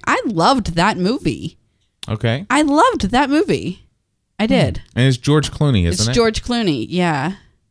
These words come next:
Speaker 2: I probably would like that. Do you
Speaker 1: You,
Speaker 2: think?
Speaker 1: I think you would like that
Speaker 2: D-,
Speaker 1: movie.
Speaker 2: is it, does it have a sad ending?
Speaker 1: No.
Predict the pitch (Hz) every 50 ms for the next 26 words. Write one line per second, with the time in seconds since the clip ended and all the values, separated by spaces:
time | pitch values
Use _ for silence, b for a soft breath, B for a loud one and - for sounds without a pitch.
0 | _ _ _ _ _ _ _ - 107 131 - - - 170 277 277 185 127 117 107
1 | 98 92 95 101 107 117 - - 90 80 - - - 101 107 - 117 117 143 -
2 | 208 - - 247 254 330 - 294 240 226 208 226 233 143 180 180 165 - - 170
3 | 151 - 151 151 131 - - 113 113 117 120 - 98 - - 113 107 107 101 107
4 | 104 117 117 107 104 - - 110 107 110 110 110 113 123 131 147 160 160 147 -
5 | _ _ _ _ _ _ _ _ _ _ _ - 214 220 269 427 554 - 165 -
6 | 123 104 170